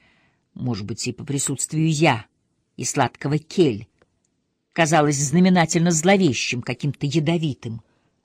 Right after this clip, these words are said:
льстиво-коварным и губительным.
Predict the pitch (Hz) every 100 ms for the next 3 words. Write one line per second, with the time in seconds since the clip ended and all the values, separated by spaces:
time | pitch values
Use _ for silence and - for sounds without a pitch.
0 | - 139 143 185 - 190 175 - 185 170
1 | 139 113 131 127 160 143 170 143 127 -
2 | 117 110 -